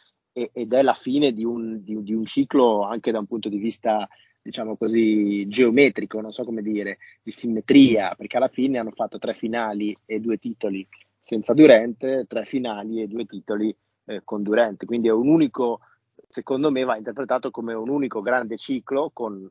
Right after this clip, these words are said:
alcuni alti, alcuni bassi, alcuni giocatori diversi, eh, in certi momenti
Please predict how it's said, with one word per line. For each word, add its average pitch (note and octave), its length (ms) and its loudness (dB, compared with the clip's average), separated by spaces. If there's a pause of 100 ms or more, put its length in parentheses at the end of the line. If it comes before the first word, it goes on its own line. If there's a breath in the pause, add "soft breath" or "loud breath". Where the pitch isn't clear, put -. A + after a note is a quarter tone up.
alcuni G#2+ 420 -8
alti, G#2 340 -4
alcuni A#2 280 -6
bassi, C3+ 520 0
alcuni G#2+ 240 -2
giocatori F#2+ 400 -8
diversi, G2 580 -2 (360 soft breath)
eh, G#2 340 -4
in G#2 80 -4
certi A2+ 220 0
momenti C#3+ 480 6